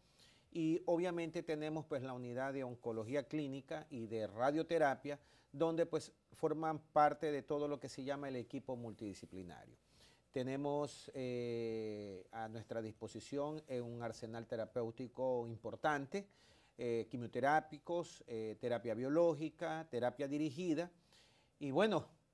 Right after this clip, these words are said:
con el aplauso de la aprobación del nuevo cuadro básico,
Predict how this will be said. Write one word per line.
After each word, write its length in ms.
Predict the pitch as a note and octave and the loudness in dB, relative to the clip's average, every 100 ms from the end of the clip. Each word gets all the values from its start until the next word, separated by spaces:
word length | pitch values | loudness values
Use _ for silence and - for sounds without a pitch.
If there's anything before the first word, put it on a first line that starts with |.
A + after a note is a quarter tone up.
| _ _ _ | _ _ _
con 180 | B2 | -6
el 80 | B2 | 0
aplauso 800 | B2 - D3+ D#3 D3+ - D#3+ D#3 | 0 6 8 8 4 2 4 4
de 640 | C#3+ C3 B2 A#2+ A#2+ A#2 | 2 0 0 0 0 -2
la 800 | A2+ A2+ A2 G#2+ G2+ G2 F2 E2+ - | 0 0 0 -2 -4 -8 -10 -12 -8
aprobación 640 | B2 B2 A2+ - C#3+ C#3 | -4 0 0 0 -4 -2
del 260 | C3+ A#2+ A#2+ | -2 -2 -4
nuevo 280 | C3 C#3 | -2 -2
cuadro 380 | A#2+ C#3 C3 C3+ | 0 2 4 4
básico, 600 | D3 C#3 - D3 F#3 F#3 | 4 2 -2 -6 -4 -4